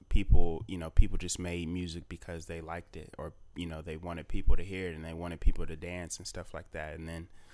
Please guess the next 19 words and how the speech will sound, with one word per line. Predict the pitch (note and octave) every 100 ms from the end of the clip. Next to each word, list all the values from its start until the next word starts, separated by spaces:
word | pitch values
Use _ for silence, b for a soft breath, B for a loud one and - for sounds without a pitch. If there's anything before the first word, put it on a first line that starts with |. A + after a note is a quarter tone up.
| b b _ - _ -
now | G2+ G2+ G2
you | G2 F#2+
have | F2+ E2+ E2 D#2 - - -
these | F2+ F2 -
people | - G2 - F2 E2 D#2+ - - - - - - _ _
that, | D2+ F2 E2 D2+ -
you | F#2 F#2
know, | D#2+ D#2+ -
were | F#2 F2
raised | F#2 F2+ F2 -
in | F2
the | D#2
ghetto | D#2+ F#2+ F#2 F2 E2
and | D#2+ D#2
they | E2
seen | - G2 F#2 F2 E2+ - b b b b
that | D#2+ D2+ -
people | A2 - -
are | E2+ E2+